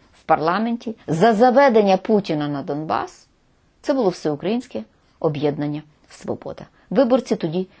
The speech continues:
не почули нашого протесту. Виборці думали, що можна таким способом торгувати з московитом, що можна дати йому відкусити руку, і далі він заспокоїться. Він заспокоївся?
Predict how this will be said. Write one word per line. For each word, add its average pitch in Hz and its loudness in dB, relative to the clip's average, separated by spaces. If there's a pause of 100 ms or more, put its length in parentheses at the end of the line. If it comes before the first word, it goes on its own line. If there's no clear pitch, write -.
(100)
не 175 -4
почули - -10 (340)
нашого - -6
протесту. - -12 (480)
Виборці 254 2
думали, 240 0 (140)
що - 0
можна 165 2 (180)
таким 147 -6
способом 214 -4 (360)
торгувати 170 -4 (380)
з 151 -6
московитом, - -8 (260)
що - 2
можна 294 2
дати 214 2
йому 160 -2
відкусити 151 -8 (240)
руку, 269 0 (180)
і 185 2
далі 214 2
він 160 -4
заспокоїться. - -14 (300)
Він 196 4
заспокоївся? 247 0